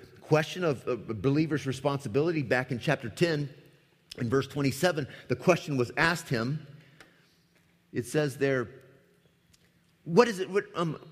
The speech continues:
teacher, what shall I do to inherit eternal life?" "Well, what's written in the law? How do you read it?" And he answered, "Love the Lord and love your neighbor."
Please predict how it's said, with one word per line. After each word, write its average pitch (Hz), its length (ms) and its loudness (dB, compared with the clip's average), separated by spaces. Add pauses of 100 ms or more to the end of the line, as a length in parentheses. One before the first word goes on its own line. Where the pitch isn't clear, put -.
(140)
teacher, 226 260 2
what 233 160 2
shall 214 140 0
I 196 60 4
do 185 180 -2
to 180 100 2
inherit 160 300 0
eternal 160 300 -4
life?" 190 600 -6 (1160)
"Well, 156 160 4
what's 170 220 2
written 160 180 0
in 156 60 0
the 170 80 2
law? 180 580 0
How 147 120 4
do 170 80 -2
you 202 140 -2
read 214 300 2
it?" 143 60 2
And 113 80 -4
he 139 100 0
answered, 135 260 -2
"Love 110 180 0
the 151 80 -2
Lord 151 320 0
and 135 80 -4
love 113 160 -2
your 151 100 -4
neighbor." 160 520 0